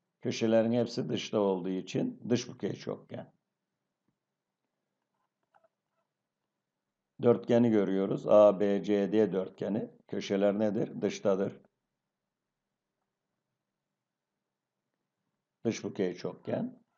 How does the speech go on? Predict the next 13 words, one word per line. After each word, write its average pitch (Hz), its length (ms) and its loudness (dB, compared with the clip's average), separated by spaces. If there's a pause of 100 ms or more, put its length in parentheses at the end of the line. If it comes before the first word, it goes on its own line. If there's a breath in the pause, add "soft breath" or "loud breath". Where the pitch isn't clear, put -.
(1080)
A 110 320 6
B 110 220 2
C 107 320 2
D 113 380 4
E 98 100 2
beşgeni. 98 720 -4
Köşeleri 104 760 -2 (1300)
dışta 104 280 0
olduğu 98 320 4
için 92 580 -6 (380)
dış 107 200 -4
bükey 98 300 -2
çokgen. 104 580 -6